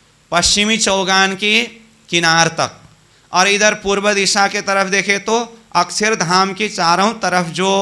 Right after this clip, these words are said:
बड़वन आया है, वो बड़वन की किनार, वो जबेरों की नहर की किनार तक चारों तरफ यह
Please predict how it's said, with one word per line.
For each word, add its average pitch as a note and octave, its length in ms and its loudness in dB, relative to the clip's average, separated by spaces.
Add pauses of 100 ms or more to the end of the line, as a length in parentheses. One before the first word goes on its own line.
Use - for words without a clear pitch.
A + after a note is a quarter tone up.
(320)
बड़वन F3 500 0
आया E3+ 320 4
है, F3 420 0 (280)
वो G3 280 0
बड़वन G3 500 2
की G#3 160 0
किनार, F#3 420 2
वो F#3 140 -2
जबेरों F3 440 0
की F#3+ 200 0
नहर E3+ 280 -4
की F3 180 -4
किनार E3 460 -2
तक G3 180 -6
चारों G3+ 960 4
तरफ F#3 400 0 (120)
यह D3 200 -4